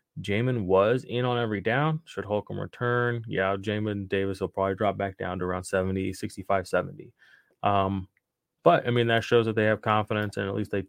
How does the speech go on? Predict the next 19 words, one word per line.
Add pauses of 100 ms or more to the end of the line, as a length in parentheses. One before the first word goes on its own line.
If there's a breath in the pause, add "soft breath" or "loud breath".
slid
him
into
that
spot.
So (580 soft breath)
maybe,
I
think
Holcomb
should
be
due
to
get
paid
soon,
too.
So